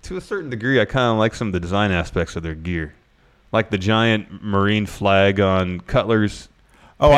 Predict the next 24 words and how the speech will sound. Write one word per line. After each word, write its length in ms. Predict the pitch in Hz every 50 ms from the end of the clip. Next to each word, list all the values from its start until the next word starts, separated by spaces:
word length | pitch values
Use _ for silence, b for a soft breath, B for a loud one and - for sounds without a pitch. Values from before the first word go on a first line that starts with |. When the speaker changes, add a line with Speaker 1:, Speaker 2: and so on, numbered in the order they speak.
| 165 175
Speaker 1:
pants 40 | -
were 40 | -
a 40 |
Speaker 2:
think 140 | 190 175 139 -
Speaker 1:
bit 80 | 113
much, 220 | 113 120 139 135 -
Speaker 2:
I 60 | 131
Speaker 1:
but 100 | 147 156
like 120 | 165 160 160
how 80 | 165 151
they 100 | 147 135
have 180 | 151 151 135
their 100 | 135 127
name 560 | 117 113 110 113 120 131 139 147 156 160 151
and 160 | 135 95 104 113
it's 140 | 104 90
all, 80 | 87 117
Speaker 2:
Yeah. 40 | 113 107
Speaker 1:
like, 100 | 107 95
weathered 440 | 95 101 104 107 117 117 117 110
and 140 | 110 104 101
kind 240 | - 107 101 98 95
of 360 | 92 90 85 82 82 - - _ -
Speaker 2:
Yeah. 480 | 90 92 98 101 95 87 80 76 73